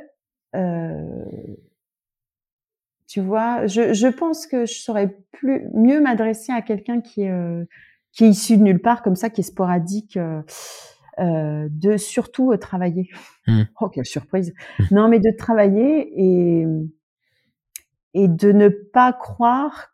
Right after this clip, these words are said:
Speaker 1: que, euh, ça viendra de quelqu'un d'autre que de lui.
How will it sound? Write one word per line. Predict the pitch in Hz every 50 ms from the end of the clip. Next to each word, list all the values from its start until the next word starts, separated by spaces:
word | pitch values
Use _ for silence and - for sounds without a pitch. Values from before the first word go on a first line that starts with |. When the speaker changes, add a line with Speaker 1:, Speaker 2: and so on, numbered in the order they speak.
| _ _
Speaker 1:
que, | - - 208 208 208 214 226 233 226 - - - - _ _ _ _ _ -
euh, | 170 165 165 160 160 156 156 151 135 127 - 180 - - 64 - - _ _ _ _ _
ça | - - - 208 202
viendra | 185 208 202 202 196 190 214 196
de | 190
quelqu'un | 190 - 190 170 - 190 185
d'autre | 190 214 226 220
que | - 208
de | 180 160 175
lui. | 165 156 165 170